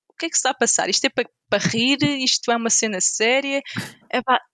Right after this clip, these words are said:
depois há momentos de silêncio em que tu f-,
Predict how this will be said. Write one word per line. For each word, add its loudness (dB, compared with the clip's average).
depois 0
há 6
momentos 0
de -2
silêncio 2
em 2
que -10
tu 0
f-, -4